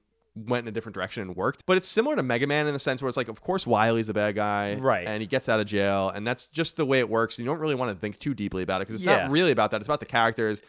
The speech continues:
Speaker 1: the gameplay, and all that kinda
Speaker 2: And the
Speaker 1: stuff.
Speaker 2: fun, yeah.
Speaker 1: And with G I Joe, it seemed to me to be about, like, what, what I was saying, where it was like, I don't understand who these people are.
Speaker 2: Yeah.
Speaker 1: What their motivation
Speaker 2: Right,
Speaker 1: is,
Speaker 2: right.
Speaker 1: who pays them,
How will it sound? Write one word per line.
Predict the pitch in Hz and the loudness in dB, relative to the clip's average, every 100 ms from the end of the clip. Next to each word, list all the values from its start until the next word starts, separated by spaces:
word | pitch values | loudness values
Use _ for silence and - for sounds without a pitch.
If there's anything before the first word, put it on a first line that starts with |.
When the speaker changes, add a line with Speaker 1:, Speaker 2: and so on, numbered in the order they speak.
| - _ | -20 _
Speaker 1:
the | 104 | -8
gameplay, | 104 104 98 101 | -4 -4 -2 -2
and | 98 | 0
all | 98 | -2
that | 95 | -4
kinda | 98 | -4
Speaker 2:
And | 120 | -2
the | 101 | -4
Speaker 1:
stuff. | |
Speaker 2:
fun, | - 95 80 | -4 -6 -8
yeah. | 95 - _ _ _ _ _ _ - 143 | -14 -16 _ _ _ _ _ _ -8 0
Speaker 1:
And | |
with | 147 | 0
G | 175 | 2
I | 254 | 2
Joe, | 127 165 175 110 - _ _ _ | 4 6 6 6 0 _ _ _
it | 139 | -4
seemed | - 175 180 | -2 0 0
to | 175 | 0
me | 160 135 - 127 | 0 -2 -6 -12
to | 113 | -4
be | 131 131 123 | 0 2 0
about, | 120 120 127 123 110 | 0 4 6 4 2
like, | 110 101 _ _ _ | -2 -4 _ _ _
what, | - 127 127 | -4 -2 2
what | 139 | 4
I | |
was | 135 - | 4 4
saying, | 143 139 | 2 2
where | 123 | 2
it | 117 | -2
was | 107 | -2
like, | 110 - | -4 0
I | 107 | 4
don't | 139 165 | 4 2
understand | 160 139 143 110 | -2 -2 -2 -2
who | 117 139 | -2 -2
these | 151 156 | -2 -2
people | 147 135 107 | -2 0 2
are. | 107 110 107 | 4 4 4
Speaker 2:
Yeah. | 104 80 - - | 2 0 -10 -12
Speaker 1:
What | 98 123 139 | -2 0 4
their | 151 | 4
motivation | 143 139 120 113 110 120 | 4 4 4 2 2 -2
Speaker 2:
Right, | 110 110 92 | 0 0 0
Speaker 1:
is, | 90 | -2
Speaker 2:
right. | 92 - _ _ | -6 -8 _ _
Speaker 1:
who | - 156 | -2 -2
pays | - 143 156 139 | 2 4 4 2
them, | 139 147 143 147 | 4 4 2 -4